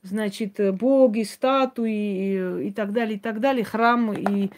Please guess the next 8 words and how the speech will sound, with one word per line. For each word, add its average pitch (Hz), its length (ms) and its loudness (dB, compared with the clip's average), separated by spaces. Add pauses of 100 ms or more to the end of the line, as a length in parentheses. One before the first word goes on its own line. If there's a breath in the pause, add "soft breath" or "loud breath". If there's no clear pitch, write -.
(520 loud breath)
м, 180 640 -10
там, 185 340 -10
или 196 200 -4
черепа 226 520 0
в 202 100 -2
магии 196 800 0
и 185 40 -12
прочее. 233 640 -4